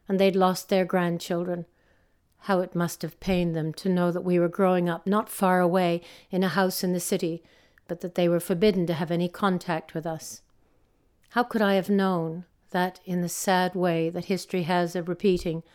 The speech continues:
I would become an unknown grandmother, a distant mirage, myself? As I walk around that property,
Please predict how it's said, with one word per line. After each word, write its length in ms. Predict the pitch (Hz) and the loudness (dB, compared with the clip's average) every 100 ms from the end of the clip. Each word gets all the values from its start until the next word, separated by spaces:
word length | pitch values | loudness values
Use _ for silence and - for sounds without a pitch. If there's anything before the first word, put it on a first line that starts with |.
| - _ _ _ - | -20 _ _ _ -4
I 100 | 170 | 0
would 160 | 180 170 | 0 0
become 340 | 165 - 160 | -6 -4 -2
an 120 | 160 | -2
unknown 400 | 156 156 160 156 | -2 -2 -2 -2
grandmother, 640 | 147 160 160 151 151 160 - _ _ _ - | -2 -2 0 -2 -4 -6 -8 _ _ _ -8
a 100 | 185 | -4
distant 420 | 202 185 196 190 | -2 -2 -2 -2
mirage, 680 | 175 175 175 160 156 160 - _ _ _ - | 0 2 2 2 -2 -6 -16 _ _ _ -4
myself? 800 | 165 156 - 165 165 - - _ _ _ _ _ _ _ _ _ _ _ _ _ _ _ _ 247 | -4 -2 -2 -4 -4 -12 -20 _ _ _ _ _ _ _ _ _ _ _ _ _ _ _ _ 0
As 100 | 233 | 4
I 80 | |
walk 300 | 240 226 214 | 6 6 4
around 260 | 185 185 180 | 4 4 4
that 200 | 165 - | 0 -2
property, 500 | - 165 185 180 180 | 0 0 0 -2 -2